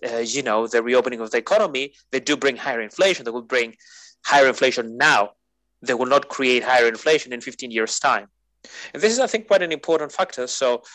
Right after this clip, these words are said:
we want to be short that part of the curve because we think that more issues will come in a part of the curve that was trading rich for about five years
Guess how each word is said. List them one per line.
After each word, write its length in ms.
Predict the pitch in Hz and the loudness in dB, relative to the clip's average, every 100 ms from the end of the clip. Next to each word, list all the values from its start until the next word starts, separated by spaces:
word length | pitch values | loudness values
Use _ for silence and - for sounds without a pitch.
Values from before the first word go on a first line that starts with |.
| _ | _
we 100 | 131 | -6
want 160 | 135 170 | -4 -4
to 40 | |
be 100 | 160 | -4
short 380 | - 143 135 131 | -6 -4 -4 -6
that 220 | 123 147 - | -6 -6 -4
part 140 | 143 | -4
of 100 | 131 | -4
the 80 | 127 | -6
curve 240 | - 151 | -4 -6
because 260 | 135 131 117 | -6 -14 -10
we 80 | 127 | -8
think 200 | 160 139 | -8 -2
that 200 | 123 117 | -2 -2
more 420 | 131 151 185 196 | -2 2 4 4
issues 320 | 151 143 143 | 0 -4 -8
will 140 | 135 135 | -8 -8
come 280 | - 180 247 _ - - | -4 -4 -6 _ -20 -12
in 60 | 117 | -8
a 60 | 120 | -6
part 280 | - 160 | 2 4
of 80 | 180 | 4
the 80 | 147 | 2
curve 240 | - 123 | -2 -4
that 120 | 110 120 | -4 -6
was 200 | 123 - | -4 -4
trading 460 | 180 220 233 196 | 2 2 2 0
rich 360 | 147 120 - - _ _ _ _ | 0 0 -2 -14 _ _ _ _
for 120 | 143 | -2
about 260 | 131 123 123 | -2 0 -2
five 360 | - 180 190 | 0 0 0
years 520 | 156 151 151 113 - | -2 -2 -2 -2 -6